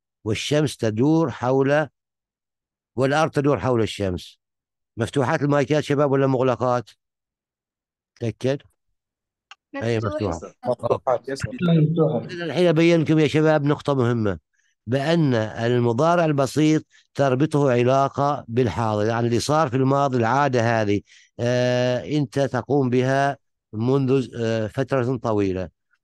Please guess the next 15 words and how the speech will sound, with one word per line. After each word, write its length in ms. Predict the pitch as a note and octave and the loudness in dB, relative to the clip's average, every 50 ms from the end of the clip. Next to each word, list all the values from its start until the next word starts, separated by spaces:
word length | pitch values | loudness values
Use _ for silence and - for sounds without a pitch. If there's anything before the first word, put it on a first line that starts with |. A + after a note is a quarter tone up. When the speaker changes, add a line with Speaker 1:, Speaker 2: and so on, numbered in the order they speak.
| _ _ _ - | _ _ _ -12
Speaker 1:
اللي 180 | G2+ G#2+ A#2 B2 | -6 -2 0 0
هو 140 | A#2+ B2+ B2+ | 2 2 2
ذا 160 | A#2+ A#2+ B2 | 2 0 0
الروتين. 420 | A2+ A2+ A2+ G2+ - - G2+ G2 | 2 2 0 0 0 -2 -4 -2
أنا 140 | A2 A#2 A#2+ | -2 -2 -2
ما 160 | A#2+ C3+ C3+ | 0 0 0
كتبت 320 | A2+ C3 - C3 A2 - B2 | -2 -2 -4 -4 -4 -4 -6
لكم 260 | A2 - A#2+ A2+ A2 | -4 -2 -2 -2 -2
الجملة، 580 | G#2+ G2+ G2+ A#2+ B2+ C3+ C#3 D3 D#3+ E3+ D3 - _ _ _ _ _ _ _ _ _ | -2 -2 0 0 0 0 0 0 0 -2 -4 -8 _ _ _ _ _ _ _ _ _
لازم 300 | G2+ A#2 B2 A#2 A#2+ A#2+ | -6 -4 -4 -2 -2 -4
أكتب 240 | A2+ A2+ - A#2+ A#2+ | -4 -4 -4 -2 -2
لكم 280 | A#2+ G#2+ G#2+ A2+ G#2 | -2 0 -2 -2 -2
الجملة. 600 | G#2 G2+ G2 F#2+ A2+ B2 C3+ C#3+ D3 E3 F3 C#3 - _ _ _ _ _ _ _ _ _ _ _ _ _ _ _ _ _ _ _ _ _ _ _ _ _ _ _ _ _ _ - | -2 -2 -2 0 0 0 0 0 0 0 -2 -4 -8 _ _ _ _ _ _ _ _ _ _ _ _ _ _ _ _ _ _ _ _ _ _ _ _ _ _ _ _ _ _ -4
I 540 | A2+ A#2 A#2+ C3 C3+ C#3+ D3+ E3 F3 F#3 F3 - _ _ - - _ _ _ _ _ _ _ _ _ _ _ _ _ _ _ _ _ _ F#2+ G2+ | -2 0 2 2 2 2 2 2 2 0 -2 -4 _ _ -20 -20 _ _ _ _ _ _ _ _ _ _ _ _ _ _ _ _ _ _ -6 -4
play 640 | A2+ A#2+ B2 C3 C3+ C3+ C3+ C3+ C#3 C#3 C3+ A2+ | -2 0 2 2 2 2 2 2 2 2 0 -2